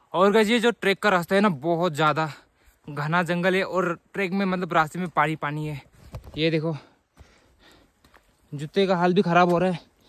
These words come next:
ओ भाई साहब कीचड़ ही कीचड़ हो रखा है यार यहाँ पे तो, ये बिल्कुल भी मज़ा नहीं आ रहा।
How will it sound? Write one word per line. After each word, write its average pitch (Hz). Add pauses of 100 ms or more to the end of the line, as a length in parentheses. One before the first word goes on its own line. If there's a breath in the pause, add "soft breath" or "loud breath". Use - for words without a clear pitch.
(440 soft breath)
ओ 151
भाई 143
साहब 147
कीचड़ 180
ही 196
कीचड़ 170
हो 151
रखा 151
है 143
यार 143
यहाँ 139
पे 135
तो, 147 (720 soft breath)
ये 151
बिल्कुल 147
भी 165
मज़ा 156
नहीं 160
आ 151
रहा। 160